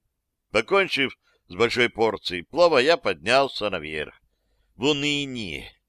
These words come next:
почему-то накатило. Именно здесь и сейчас накатило так, что хоть стреляйся. Вспомнились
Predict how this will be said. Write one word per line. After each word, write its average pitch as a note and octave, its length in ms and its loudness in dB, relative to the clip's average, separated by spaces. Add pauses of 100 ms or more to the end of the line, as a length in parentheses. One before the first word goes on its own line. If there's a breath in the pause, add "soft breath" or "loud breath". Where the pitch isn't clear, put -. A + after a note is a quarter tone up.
(400)
почему-то C3 500 0
накатило. B2 920 -4 (360)
Именно B2 460 -2
здесь C#3 480 2
и G#2 60 -10
сейчас A#2 560 0
накатило G#2+ 580 -4
так, A#2 300 2
что - 180 -8
хоть A2 220 -4
стреляйся. A2+ 840 -2 (640)
Вспомнились D#3 760 2